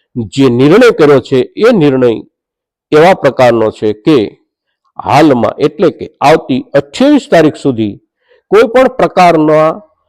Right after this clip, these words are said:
આક્રમક કાર્યક્રમોથી દૂર રહેવાનું છે. જે કિસાનની,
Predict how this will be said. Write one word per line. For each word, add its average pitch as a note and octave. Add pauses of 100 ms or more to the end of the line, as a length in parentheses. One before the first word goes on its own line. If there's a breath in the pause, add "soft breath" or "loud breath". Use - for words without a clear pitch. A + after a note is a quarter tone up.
(760)
આક્રમક C#4
કાર્યક્રમોથી E3+ (300)
દૂર D#3
રહેવાનું F#2+
છે. - (2500)
જે G3+
કિસાનની, G3+